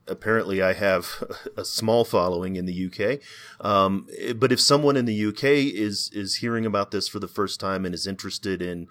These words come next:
in seeing what you're doing, um, or, uh, those in the U S who are, who may be interested in,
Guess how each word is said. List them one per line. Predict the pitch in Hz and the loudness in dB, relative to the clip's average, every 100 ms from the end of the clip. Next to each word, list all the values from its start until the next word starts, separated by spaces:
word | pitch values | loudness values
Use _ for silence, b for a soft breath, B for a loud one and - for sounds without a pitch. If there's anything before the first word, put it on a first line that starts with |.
| b b b | b b b
in | 95 | -4
seeing | - 107 101 | -2 0 -2
what | 98 - | -4 -6
you're | |
doing, | 92 98 95 92 92 - b b | -6 -4 -2 -4 -6 -10 b b
um, | 90 90 87 | -8 -6 -4
or, | 117 123 113 107 - | 0 4 6 6 4
uh, | 95 92 | -2 -4
those | 92 107 104 101 101 | -2 0 2 0 -2
in | 95 | -4
the | 90 | -4
U | 90 101 | -2 0
S | 104 107 - | 2 2 0
who | - 95 | -4 -4
are, | 87 87 - | -4 -6 -8
who | 95 | -6
may | 92 95 | -4 -4
be | 92 | -6
interested | 95 101 95 - 98 92 | -8 -10 -10 -8 -6 -4
in, | 87 | -6